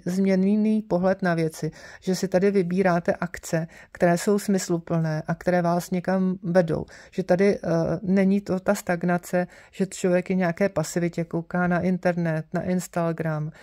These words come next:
je pasivní, e, nechce se mu nic, e, jo, to je možná i tady ta karta, že,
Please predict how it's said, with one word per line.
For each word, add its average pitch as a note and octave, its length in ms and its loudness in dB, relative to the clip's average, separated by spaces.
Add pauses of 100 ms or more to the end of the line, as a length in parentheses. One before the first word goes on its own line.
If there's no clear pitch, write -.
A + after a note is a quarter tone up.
(200)
je F3+ 140 2
pasivní, F3 800 0
e, E3 240 -2
nechce F3 320 -2
se F3+ 160 -2
mu E3+ 140 2
nic, D#3+ 440 -2 (800)
e, F3 60 0
jo, F3 140 2
to F3+ 140 -2
je F3 80 2
možná F3 320 2
i E3+ 80 -2
tady F3 200 0
ta F3 140 -2
karta, E3 480 -2 (1200)
že, G3+ 540 8